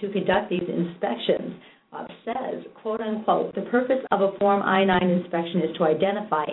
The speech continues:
any violations that might lead to criminal prosecution of an employer or identify either substantive or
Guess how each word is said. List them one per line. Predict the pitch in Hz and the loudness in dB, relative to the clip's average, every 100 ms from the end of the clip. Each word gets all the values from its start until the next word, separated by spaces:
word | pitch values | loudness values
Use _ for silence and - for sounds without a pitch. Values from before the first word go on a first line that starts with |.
| 180 | 2
any | 208 220 | 2 4
violations | 180 170 160 156 - 165 170 | 2 2 2 0 0 -4 0
that | 165 | 2
might | 170 190 180 | 4 2 2
lead | 180 175 | 2 2
to | 185 - | 0 2
criminal | 226 247 269 262 254 | 2 2 0 -4 0
prosecution | 220 226 226 - 208 - 185 | 0 0 -6 -8 -6 0 4
of | 185 | 6
an | 185 | 6
employer | 175 180 196 170 151 147 - - - | 4 4 4 4 0 -4 -10 -20 -8
or | 202 | -4
identify | 190 202 214 220 196 196 190 | -2 -2 -4 0 2 4 2
either | 208 190 185 | 2 2 2
substantive | - 175 - 180 202 240 247 - | 0 -4 -4 -4 0 0 0 0
or | 180 | 0